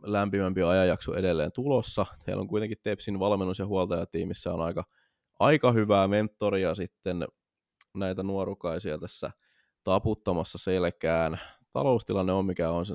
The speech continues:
tuskin tulee mitään ihmeellisiä hankintoja enää tässä kohtaa, mut kyllä mä uskon, että toi tosta vielä kääntyy. Kyllä toi joukkue, no nyt on nähty korkein huippu ja nyt on nähty matalin pohja mun papereissa, niin todellinen taso löytyy luultavasti jostain sitä välistä. Ja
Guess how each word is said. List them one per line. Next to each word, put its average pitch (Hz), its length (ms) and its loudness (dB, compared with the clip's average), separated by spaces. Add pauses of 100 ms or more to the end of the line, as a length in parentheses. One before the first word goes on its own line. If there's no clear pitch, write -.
(120)
tuskin 87 340 -8
tulee 76 260 -2
mitään 80 320 -4
ihmeellisiä 85 540 -6
hankintoja 101 720 0
enää 80 200 -2
tässä - 180 -10
kohtaa, - 320 -12
mut 92 140 -10
kyllä - 140 -8
mä 190 80 -4
uskon, 135 300 -4
että - 120 -6
toi 90 140 0
tosta 82 240 -4
vielä 76 140 -4
kääntyy. 80 320 -8
Kyllä 98 140 -6
toi 127 160 0
joukkue, 101 400 0 (2250)
no 117 260 2
nyt 151 220 0
on 135 60 4
nähty 113 280 0
korkein 131 680 4 (240)
huippu 117 580 0
ja 104 60 2
nyt 98 220 -4
on 107 60 -2
nähty 95 220 -2
matalin 92 500 0
pohja 82 340 0
mun 82 200 -2
papereissa, 73 600 -2
niin 82 120 -8
todellinen 117 400 -2
taso 110 240 0
löytyy 90 380 0
luultavasti 67 540 -8
jostain - 340 -8
sitä 78 220 -10
välistä. 65 460 -6
Ja 67 140 -4